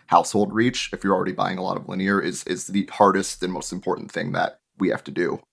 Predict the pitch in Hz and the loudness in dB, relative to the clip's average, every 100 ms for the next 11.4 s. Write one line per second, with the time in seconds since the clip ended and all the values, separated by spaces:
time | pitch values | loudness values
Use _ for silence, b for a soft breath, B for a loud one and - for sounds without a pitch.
0 | 98 101 101 98 98 98 92 - 92 - | 0 4 6 4 2 0 -2 -4 -6 -6
1 | 90 92 92 92 - 95 98 98 - - | -6 -4 -2 -4 -6 -4 -2 -2 -8 0
2 | 98 95 95 - 95 95 120 127 - 98 | 2 2 -2 -4 -4 0 0 2 2 2
3 | 113 123 131 135 - - 101 101 101 98 | 4 4 4 0 -10 4 6 8 6 2
4 | - - 98 90 92 107 - 92 92 95 | 0 2 4 4 2 -2 -2 -4 -4 -6
5 | 95 98 98 95 - - 92 95 - 104 | -4 -4 -6 -6 -8 -8 -8 -6 2 4
6 | 95 87 85 82 - - 95 98 95 - | 4 4 4 4 -2 0 2 2 0 -6
7 | 90 - 85 - - - - - - - | -8 -4 -2 -2 -4 -8 -10 -8 -8 -10
8 | - - - 95 - - - 101 107 104 | -8 -8 -4 -2 -2 -6 -2 6 6 6
9 | 98 92 92 95 - 101 92 95 - 92 | 2 0 -2 -4 0 0 2 2 2 6
10 | 98 87 92 98 98 92 92 - 98 92 | 6 4 2 0 2 2 2 2 2 2
11 | - 92 92 92 | 0 0 2 -2